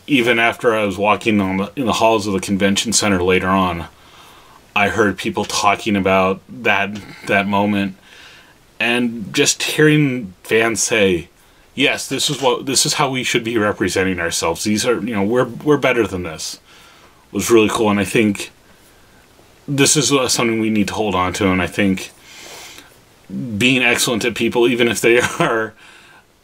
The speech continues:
a celebrity, I think is a great thing.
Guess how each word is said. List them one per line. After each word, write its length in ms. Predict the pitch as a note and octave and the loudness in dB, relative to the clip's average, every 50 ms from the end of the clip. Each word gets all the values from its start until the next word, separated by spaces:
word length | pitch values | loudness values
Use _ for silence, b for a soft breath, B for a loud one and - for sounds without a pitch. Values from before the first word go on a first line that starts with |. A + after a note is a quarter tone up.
| _ _ _ | _ _ _
a 260 | - A#2 A#2 A2+ A2+ | 0 2 2 2 2
celebrity, 500 | A2 - - A#2+ A2 A2 G#2+ G#2+ G#2+ G#2+ | 2 4 4 4 4 4 0 0 2 2
I 80 | G#2+ G#2 | 0 0
think 220 | - B2 G#2+ F#2 | 0 -2 -2 -2
is 140 | G#2+ G2 F#2 | -2 0 0
a 80 | A#2 A2 | 0 -2
great 420 | G#2 F#2+ G#2+ G2+ F#2 F#2+ F#2 - | -2 -2 -2 0 0 0 -4 -8
thing. 400 | - - F#2+ F2 E2+ E2+ F2+ F#2 | -6 -6 -6 -6 -6 -8 -12 -14